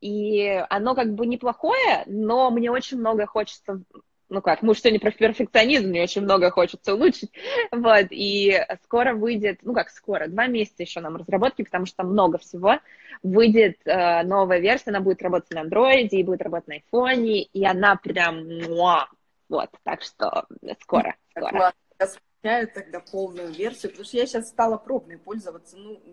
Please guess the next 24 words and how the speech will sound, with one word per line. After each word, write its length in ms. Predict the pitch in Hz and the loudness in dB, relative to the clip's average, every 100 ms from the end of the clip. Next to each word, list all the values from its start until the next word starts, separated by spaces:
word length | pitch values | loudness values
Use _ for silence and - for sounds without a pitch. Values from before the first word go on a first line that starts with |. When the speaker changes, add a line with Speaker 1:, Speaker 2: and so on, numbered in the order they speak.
| 165 | -20
Speaker 2:
вот 160 | 185 214 _ | -20 -20 _
прошло 380 | 214 247 - 185 | -14 -14 -12 -12
уже 200 | 165 165 | -12 -14
время, 400 | 165 208 285 196 _ _ _ _ | -10 -8 -6 -8 _ _ _ _
думаю 240 | 190 220 220 | -2 0 0
скачать 460 | - - 180 - | -4 -4 -6 -4
полную 320 | 190 175 170 | -8 -6 -8
версию. 480 | 156 156 - - 170 _ _ - - - - - _ | -10 -12 -14 -20 -20 _ _ -20 -20 -20 -20 -20 _
А, 440 | - 214 208 196 - _ | 0 2 2 0 -8 _
мой 280 | 208 226 294 | -6 -4 -2
вопрос, 480 | 247 226 247 571 - | -4 -4 -4 -4 -6
он 120 | 240 | -8
в 40 | - | -6
чём 220 | 220 214 | -6 -8
заключается? 640 | 208 202 - 190 165 - | -10 -18 -14 -10 -10 -10
Как 200 | - 302 | -8 -8
совмещать 680 | - 220 208 208 247 226 - | -6 -6 -6 -6 -4 -4 -6
работу, 920 | - 170 175 165 196 427 - 226 170 131 _ _ _ | -8 -6 -6 -4 -2 -2 -4 -6 -6 -10 _ _ _
детей 640 | - 196 - 214 262 302 320 - - | -14 -14 -12 -6 -4 -4 -6 -18 -8
и, 320 | 226 247 233 _ _ - | -4 -4 -6 _ _ -18
э, 500 | - 160 165 165 160 | -12 -8 -6 -6 -6
ещё 260 | - 202 233 | -8 -4 0
и 100 | 233 | 2
учёбу 520 | 247 233 302 208 - | 2 2 4 2 2